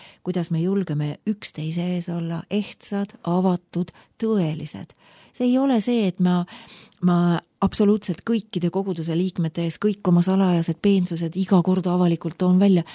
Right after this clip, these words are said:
Absoluutselt seda ei ole vaja. See ei käi nii. Aga see minu, minu konkreetselt, minu ja ka kõigi üksikliikmete see, see ehtsus, see olemise tõelisus, vot see on see, mida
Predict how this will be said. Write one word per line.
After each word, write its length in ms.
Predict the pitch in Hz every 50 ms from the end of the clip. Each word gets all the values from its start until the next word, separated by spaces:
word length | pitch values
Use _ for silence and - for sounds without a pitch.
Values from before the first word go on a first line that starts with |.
| - - -
Absoluutselt 600 | 180 - - 214 226 247 233 - - 175 - -
seda 300 | - 190 - 170 156 165
ei 100 | 165 165
ole 160 | 156 143 156
vaja. 300 | 165 170 175 165 151 147 - - - - -
See 160 | - 180 170
ei 60 | -
käi 280 | 202 214 220 190 147 135
nii. 360 | 151 151 160 156 147 - - 160 - _ _ _ - - - - - - - - _
Aga 160 | - - 175
see 120 | 160 180 185
minu, 400 | 196 208 208 202 185 170 165 151 - - - - _ _ _ _ _ - 160 180 - - _ _ _ _ _ -
minu 280 | 202 208 208 202 170
konkreetselt, 600 | 156 - 160 156 - 170 180 170 - - 160 156 170
minu 300 | 196 220 214 196 175 165 - -
ja 160 | 190 170 165
ka 80 | 180 180
kõigi 480 | - 220 240 202 - - 160 170 165 - - - -
üksikliikmete 920 | 233 220 - - 202 165 - - 214 226 208 - - 156 160 - - 170
see, 220 | - 180 175 175 170 - - - - - - - _
see 260 | - - 185 180 175 - -
ehtsus, 640 | 233 233 - - - - - - 175 160 165 - - - - -
see 320 | 185 175 175 170 170 170 165 165 156 - - - - - _ _ _ _ _ _ _ _ - - - - - - - _ _ - - -
olemise 580 | 202 220 247 247 226 185 165 165 165 - 151 156 - _ 208
tõelisus, 640 | 208 202 190 170 147 139 160 165 165 - 165 170 - - - - -
vot 120 | 180 -
see 140 | - - 240
on 140 | 240 240 247 233
see, 140 | 226 208 185
mida 160 | 170 160 147